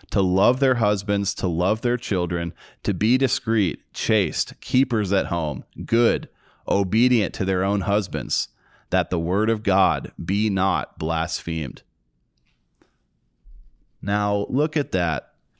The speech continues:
Here's a passage that says women can and should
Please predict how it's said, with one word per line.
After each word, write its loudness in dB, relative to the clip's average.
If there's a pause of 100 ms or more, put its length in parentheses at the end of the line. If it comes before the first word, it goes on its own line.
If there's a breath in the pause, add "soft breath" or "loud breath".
(280 soft breath)
Here's 0
a 0
passage -2
that 0
says 0
women -2 (140)
can 0
and -2
should 0